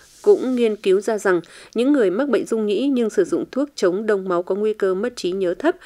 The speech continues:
so với những người mắc bệnh này nhưng không dùng thuốc,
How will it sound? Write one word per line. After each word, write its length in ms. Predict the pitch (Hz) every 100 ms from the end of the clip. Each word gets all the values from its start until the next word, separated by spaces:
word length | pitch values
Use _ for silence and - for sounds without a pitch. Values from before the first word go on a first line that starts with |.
| - -
so 280 | - 240 214
với 240 | 196 185
những 220 | 202 254
người 160 | 226 170
mắc 160 | 180 233
bệnh 220 | - 175
này 160 | 170
nhưng 160 | 165 202
không 280 | - 185 170
dùng 240 | 180 151
thuốc, 220 | 202 285